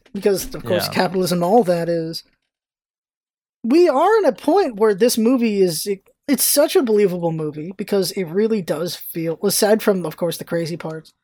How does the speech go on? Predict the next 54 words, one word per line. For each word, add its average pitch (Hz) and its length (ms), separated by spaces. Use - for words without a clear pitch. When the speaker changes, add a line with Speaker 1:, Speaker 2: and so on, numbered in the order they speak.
Speaker 1:
but 208 140
it's 202 160
such 277 300
a 254 120
human 233 380
movie, 185 260
it's - 120
such 220 180
a 220 40
relatable 185 440
movie, 156 460
such 208 240
a 196 80
real 185 360
movie. 170 580
It 220 100
deserved 220 380
the 196 100
Oscar 170 360
win. 151 380
And 226 240
it 240 180
really, 254 680
more 208 280
people 214 260
need 208 180
to 175 60
see 226 260
it, 202 80
I 165 80
feel, 170 220
'cause 180 160
it, - 80
it 196 300
gets 214 280
you 208 60
thinking 190 320
about, 165 460
yeah, 254 160
there 220 160
is 254 140
this 247 160
kind 269 240
of, - 240
kind 370 120
of 392 60
just 359 140
screwed 269 320
where 208 120
we 190 120
are 180 160
kind 175 180
of 170 60
thing. 190 300